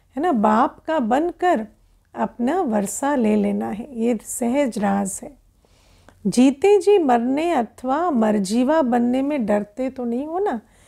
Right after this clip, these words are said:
क्योंकि ये जो जीते जी मरना है ये तो अमर लोक में जाने की सीढ़ी है, है ना? इक्कीस जन्म अकाल मृत्यु से बचना है,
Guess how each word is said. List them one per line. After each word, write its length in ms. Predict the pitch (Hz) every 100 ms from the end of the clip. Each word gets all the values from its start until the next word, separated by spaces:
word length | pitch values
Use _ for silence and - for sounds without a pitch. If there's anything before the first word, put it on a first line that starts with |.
| _ _ _ -
क्योंकि 280 | 247 220
ये 300 | 277 233 240 254
जो 160 | 302
जीते 480 | 262 202 226 233 277
जी 200 | 254 302
मरना 460 | 254 220 214 240 269
है 420 | 269 339 269 214 - _ _ _ 254
ये 120 | 247
तो 120 | 254
अमर 360 | 269 233 254 262
लोक 420 | 254 294 339 -
में 220 | 339 359
जाने 360 | 285 262 262 269
की 120 | 285
सीढ़ी 460 | 269 - 247 277 269
है, 220 | 220 220 _ _ _ _ _
है 100 | 247
ना? 80 | 330
इक्कीस 560 | 392 214 - 302 302 -
जन्म 360 | 277 277 294 240
अकाल 380 | 202 233 254
मृत्यु 560 | 269 233 226 - - 320
से 200 | 330 349
बचना 600 | 233 208 214 - 262 285
है, 300 | 269 226 226